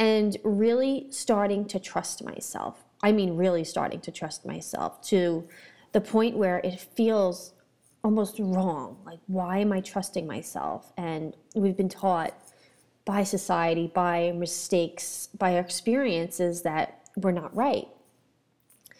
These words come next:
Well, by learning what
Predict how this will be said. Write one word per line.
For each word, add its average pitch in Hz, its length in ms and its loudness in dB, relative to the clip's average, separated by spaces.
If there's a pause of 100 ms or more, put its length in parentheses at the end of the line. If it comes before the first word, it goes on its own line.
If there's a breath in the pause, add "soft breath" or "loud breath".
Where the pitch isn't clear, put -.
(240 loud breath)
Well, 185 560 0 (800 soft breath)
by 233 200 6
learning 233 720 2
what 196 580 0